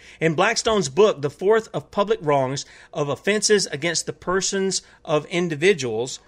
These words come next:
here's what he said. Chapter fifteen, he writes on the following pages, two fifteen, two sixteen. He's writing about sodomy. Here's what he says. "What has been here observed, which ought to be the mo-,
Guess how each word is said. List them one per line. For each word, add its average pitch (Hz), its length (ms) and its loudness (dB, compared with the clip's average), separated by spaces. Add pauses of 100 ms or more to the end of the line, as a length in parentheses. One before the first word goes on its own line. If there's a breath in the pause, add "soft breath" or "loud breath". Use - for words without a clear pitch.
(160 soft breath)
here's 147 280 -2
what 165 140 -2
he 175 60 0
said. 139 340 0 (220 loud breath)
Chapter 185 340 0
fifteen, 196 520 0
he 156 120 -4
writes 135 520 0 (800)
on 175 100 2
the 160 80 2
following 165 340 2
pages, 143 320 -4
two 196 140 -6
fifteen, 185 380 -2
two 170 160 -2
sixteen. 139 500 -6 (500 soft breath)
He's 190 200 0
writing 220 240 2
about 196 240 0
sodomy. 165 440 2 (280)
Here's 190 200 4
what 220 120 6
he 202 40 2
says. 131 320 0 (200 loud breath)
"What 202 160 6
has 180 100 6
been 208 320 2
here 240 300 -2
observed, 170 600 -2 (160 loud breath)
which 156 280 0
ought 220 240 4
to 208 80 0
be 196 180 -2
the 160 100 -2
mo-, 160 280 2